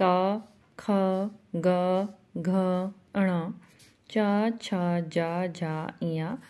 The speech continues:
टा, ठा, डा, ढा, अण, ता, था, दा, धा, ना, पा, फा, बा, भा, मा,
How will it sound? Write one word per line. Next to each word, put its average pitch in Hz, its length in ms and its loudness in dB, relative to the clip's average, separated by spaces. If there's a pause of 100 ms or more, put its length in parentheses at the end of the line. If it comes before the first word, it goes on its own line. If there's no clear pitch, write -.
(500)
टा, 214 320 4
ठा, 190 460 -2
डा, 180 520 0
ढा, 175 360 -2
अण, 170 440 -4 (480)
ता, 208 320 2
था, 202 420 -2
दा, 175 420 -2
धा, 170 340 -2
ना, 151 400 -4 (580)
पा, 190 280 2
फा, 196 460 -2
बा, 175 440 -4
भा, 175 380 -2
मा, 156 420 -4